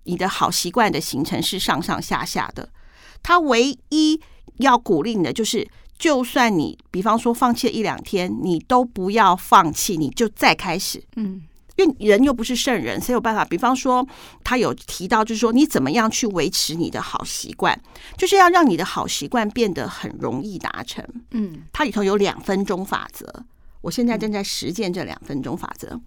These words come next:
Speaker 1: 怎么说呢？比方说像运动，二姐我就是不爱运动的人，他就说你有个两分钟法则，就是说好，你要养成你运动的好习惯。什么叫两分钟法则呢？就是你只要穿上运动鞋，走到楼下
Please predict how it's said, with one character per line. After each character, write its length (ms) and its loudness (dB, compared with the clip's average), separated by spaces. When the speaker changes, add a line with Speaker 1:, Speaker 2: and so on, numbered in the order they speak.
Speaker 1:
怎 100 -4
么 120 2
说 180 2
呢？ 140 4
比 160 -2
方 180 2
说 140 2
像 240 0
运 160 -2
动， 200 -2
二 80 0
姐 120 -4
我 60 -6
就 100 -10
是 140 -6
不 100 -10
爱 200 4
运 180 0
动 200 0
的 120 -6
人， 220 -10
他 140 0
就 100 0
说 140 0
你 100 4
有 80 -2
个 100 -2
两 200 -2
分 180 -2
钟 180 -6
法 280 -6
则， 220 -14
就 120 -8
是 40 -4
说 120 -2
好， 320 -2
你 80 0
要 100 6
养 180 2
成 240 -2
你 160 -2
运 120 2
动 140 0
的 80 -2
好 180 -8
习 180 -8
惯。 160 -4
什 60 -2
么 60 0
叫 100 0
两 160 -2
分 160 -2
钟 120 -2
法 200 -6
则 240 -10
呢？ 260 -4
就 100 -10
是 220 -8
你 100 2
只 140 -4
要 300 0
穿 320 -2
上 280 0
运 180 0
动 240 -2
鞋， 420 -10
走 180 -10
到 200 0
楼 200 -4
下 320 -8